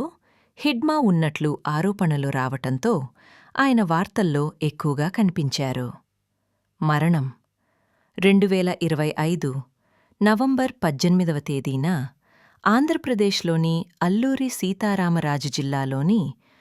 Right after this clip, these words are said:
మారేడుమిల్లి అటవీ ప్రాంతంలో జరిగిన ఎన్కౌంటర్లో భద్రతా దళాలు మాధ్వి హిడ్మా, అతని భార్య మడకం రాజే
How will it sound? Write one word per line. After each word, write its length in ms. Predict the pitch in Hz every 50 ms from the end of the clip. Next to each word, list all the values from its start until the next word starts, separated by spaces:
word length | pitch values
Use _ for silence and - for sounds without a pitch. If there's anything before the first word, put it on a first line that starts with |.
| _ _ _ _ -
మారేడుమిల్లి 920 | - 190 196 202 220 247 269 285 285 277 262 233 214 208 190 185 185 190 185 185 - - -
అటవీ 320 | - 170 - 214 202 233 247
ప్రాంతంలో 600 | 247 - - 170 160 151 147 - 156 151 147 147
జరిగిన 420 | 139 - 147 135 139 131 147 147 139 - -
ఎన్కౌంటర్లో 760 | 143 147 165 - 208 190 165 147 - 131 - 127 147 202 226 185 143 - _ _ _ _ _ _ _ _ _ -
భద్రతా 540 | - 139 156 165 156 143 190 202 202 - 185 151
దళాలు 500 | 127 - 139 135 139 139 135 135 156 208 311 392 - _ _ _ _ _ _ _ _ _ -
మాధ్వి 460 | 165 165 175 185 202 180 185 202 208
హిడ్మా, 600 | 196 - - 151 135 123 135 135 123 131 180 262 - _ _ _ _ - _ _ -
అతని 300 | - 254 247 269 247 254
భార్య 440 | 208 185 190 202 233 277 294 262 208 151 139 - - - -
మడకం 440 | 151 156 160 170 202 - 247 233 208
రాజే 380 | 170 151 135 131 - 147 135